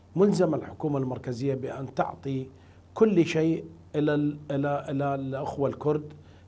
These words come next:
في شمال العراق كما يأخذه العراقي، يعني رواتب، امتيازات، شغلات إلى آخره من هذه المسائل اللي أقرها الدستور. ولكن الآن في أكو اتهام بأنه تصدير النفط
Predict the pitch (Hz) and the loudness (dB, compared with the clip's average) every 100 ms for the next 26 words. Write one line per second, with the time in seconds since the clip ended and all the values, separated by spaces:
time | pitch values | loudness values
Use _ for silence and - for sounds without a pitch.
0 | - 143 139 131 139 131 123 131 147 156 | -2 0 0 -2 -2 -2 -4 -2 -2 -4
1 | - 208 185 147 135 - 156 156 135 123 | 0 2 4 4 2 0 0 0 0 0
2 | 135 139 117 104 - - 120 117 107 113 | 0 -2 -4 -14 -14 -10 -8 -6 -6 -4
3 | 131 127 131 123 123 - - - 131 104 | -4 -4 -8 -8 -12 -20 -20 -14 -12 -4
4 | 135 120 117 131 131 - 135 117 135 131 | -2 -2 -2 -2 -2 -4 -6 -2 -2 0
5 | 190 147 135 135 131 127 123 120 117 135 | 4 4 2 -4 -4 -6 -8 -10 -8 -6
6 | 113 107 - - - - 151 139 143 131 | -8 -10 -18 -20 -20 -8 0 2 2 2
7 | 156 123 117 120 - 123 113 143 185 180 | -2 -2 -2 -6 -6 -6 0 6 8 8
8 | 160 160 - - - - - - - - | 0 -2 -8 -20 -20 -20 -20 -20 -20 -20
9 | - - - - 151 170 160 185 185 185 | -20 -20 -20 -4 4 4 6 6 6 4
10 | - - - - 170 170 170 160 156 139 | -2 -16 -6 6 8 8 4 -2 0 2
11 | 147 143 - 143 147 147 131 131 139 135 | 2 0 0 4 6 6 2 2 2 4
12 | 147 131 139 135 131 - | 4 6 2 2 0 -2